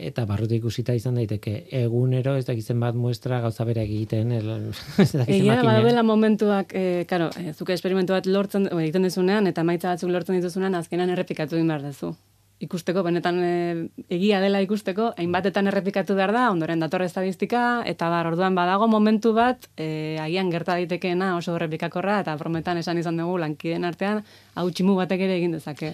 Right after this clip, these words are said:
Speaker 1: <laughs>
Speaker 2: Baina gero badago oso momentu kreatibo bat izaten dena, ba, mm, esperimentu berri bat diseinatu behar dezunean, eh, gai berri bat lantzen hasi behar zeranean, eta momentu kreatibo hori oso atsegina da.
Speaker 1: Mm.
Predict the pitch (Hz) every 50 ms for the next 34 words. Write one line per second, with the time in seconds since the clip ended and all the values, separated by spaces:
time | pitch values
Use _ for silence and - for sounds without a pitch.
0 | - - 123 104 - - 123 - - 117 - - - - - _ - - 185 185
1 | 185 190 196 220 247 247 240 240 240 247 233 226 226 226 - 233 202 180 180 196
2 | 196 208 214 208 214 214 202 202 226 233 233 220 214 214 220 220 196 196 - 196
3 | 180 196 190 190 190 202 202 202 180 170 165 160 156 - - - 165 165 160 156
4 | 156 156 156 156 156 - 175 175 180 180 175 190 175 175 175 180 196 180 170 165
5 | 165 156 180 180 175 160 175 170 175 170 170 170 165 - 180 175 185 214 226 220
6 | 220 214 214 214 214 202 - 160 160 160 160 160 160 160 156 143 175 180 180 180
7 | 185 185 180 175 165 160 170 170 156 165 160 160 - - 160 160 165 160 - 170
8 | 170 170 180 190 196 202 202 202 202 - _ _ - - _ _ _ _ _ -
9 | 170 165 - - 160 160 156 156 156 156 156 165 170 180 185 170 220 220 220 214
10 | 214 220 220 208 - 208 214 202 214 214 208 214 208 214 202 208 202 220 185 -
11 | - 170 156 151 156 156 156 - -